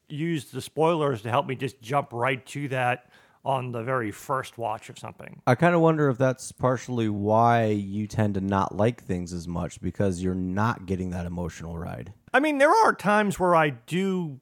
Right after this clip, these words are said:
Speaker 1: watch something where I don't, don't know anything about it, and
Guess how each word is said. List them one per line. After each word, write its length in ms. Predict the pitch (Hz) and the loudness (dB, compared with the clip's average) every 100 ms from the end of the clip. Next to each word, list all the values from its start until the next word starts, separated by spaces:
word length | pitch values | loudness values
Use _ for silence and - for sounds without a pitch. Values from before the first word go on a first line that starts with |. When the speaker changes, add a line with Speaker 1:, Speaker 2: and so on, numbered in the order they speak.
| - | 0
Speaker 1:
watch 260 | 147 151 | 2 2
something 680 | - 147 135 143 139 131 135 - | 0 -4 -2 -4 -4 -4 -6 -2
where 180 | 139 | 2
I 280 | 127 131 110 _ | 2 0 -4 _
don't, 220 | 143 147 - 143 | -6 -6 -4 -4
don't 220 | 160 165 | -2 -2
know 160 | 147 | -2
anything 340 | 143 127 123 123 | -2 -6 -6 -6
about 300 | 107 135 120 | 0 0 0
it, 180 | 101 - _ _ | -6 -10 _ _
and 400 | 135 127 117 123 | -10 -8 -10 -12